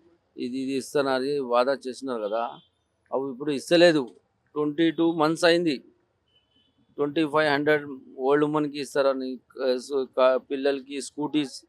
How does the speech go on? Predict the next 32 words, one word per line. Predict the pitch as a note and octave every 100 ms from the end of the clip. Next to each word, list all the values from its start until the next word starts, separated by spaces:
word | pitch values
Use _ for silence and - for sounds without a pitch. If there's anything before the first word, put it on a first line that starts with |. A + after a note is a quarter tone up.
| _
ఇస్తున్నారు, | B2 - C#3+ C#3
అది | C3+ B2 B2
కూడా | C3+ C#3+
ఇవ్వలేదు. | C#3 C3 B2+ B2+ B2+ B2+ _ _ _ _ _ A#2
రైతు | C#3 C#3+ D#3+
బంధు | D3+ D3 D#3
ఇస్తలేదు. | D3 - C#3+ C#3 C3 C#3 C3+ - - _ _ _ _ _ - - -
మామూలుగా | C3+ C3+ E3 F#3 G3+ G3 G3+ G#3
ఇప్పుడు | F#3+ E3 F#3 F#3 G3+
టూ | E3+ F#3 F#3+
ఇయర్స్ | G3 G3 F3+
అయింది, | F3+ F3+ G3 F#3+ F3 D#3+
ఉమ్, | D3 C3+ C3 B2 A#2+ - A#2+ B2+ B2 A#2+ A#2+ A2+ G#2+ A2+
మా | A#2+ A2+
ఫ్రెండ్స్ | G2+ B2 C#3+ D#3+ E3+
వాళ్ళు | D#3+ D#3 E3+ -
చెక్ | E3 _ E3 D3+ C3 B2
షాదీ | C3 D3
ముబారక్ | E3+ E3+ E3 E3 D3+
వేసినారు, | D#3 D3 D#3 D#3+
వన్ | D3+ D3+ E3
ఇయర్, | D#3+ D#3+ D#3+ -
వన్ | C3 D3
అండ్ | D#3+ D#3+
హాఫ్ | D#3
ఇయర్ | D3+ D#3+
అయింది, | D#3 D#3+ D3+
ఇప్పుడు | C3 D3+ E3
దాకా | D#3 D3+ E3+ D#3+
చెక్ | E3+ D3+
కూడా | D#3+ F3
రాలేదు. | E3 E3 D#3+ C3